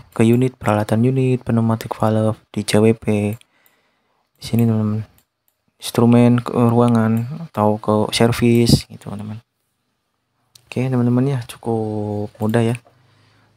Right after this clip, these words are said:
memahami, eh, kompresor, prinsip kerjanya. Eh, jadi, eh, saya ingatkan lagi,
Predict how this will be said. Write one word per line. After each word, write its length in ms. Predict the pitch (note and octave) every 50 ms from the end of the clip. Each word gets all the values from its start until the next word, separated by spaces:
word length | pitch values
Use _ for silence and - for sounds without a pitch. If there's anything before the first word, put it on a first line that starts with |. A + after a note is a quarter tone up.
| _ _
memahami, 1040 | - A2+ A2 G#2+ G#2 G2 G2 G2 G2+ G#2 G#2+ G#2 G#2 G2+ G2+ G2+ G2 G2 G2+ G2 G2+ G#2 - _ _ _ _ _ -
eh, 680 | - G2+ G2+ G#2 G#2 G2+ G2 G2+ G2 G2 G2 G2 G#2 G#2+ A2 -
kompresor, 580 | - G2+ G2+ G2+ F#2 - - G#2+ A#2+ B2 - - _ _ _ _ _ _ _
prinsip 240 | A2+ A2 - - _
kerjanya. 480 | - G#2+ G2 - F#2 F#2 F#2+ G2 A2+ B2 - - _ _ _ _ _ _ _ _ _ _ _ _ _ _ _ _ _ _ _ _ _ _ _ _ _ _ _ _ _ _ _ _ A#2
Eh, 400 | A2 A2+ A2 A2+ A2+ A2+ A#2 A#2 A#2 - - - -
jadi, 320 | A2 A2+ A#2 A2+ G#2+ G#2+ A2+ - - _ _ _ _ -
eh, 340 | G#2 G2 G2 F#2+ G2 G2 F#2+ G2
saya 160 | - - F#2 F#2+
ingatkan 300 | G#2 G2+ G2 - G2+ G2
lagi, 340 | F#2 F#2 F#2+ G#2 A#2+ C3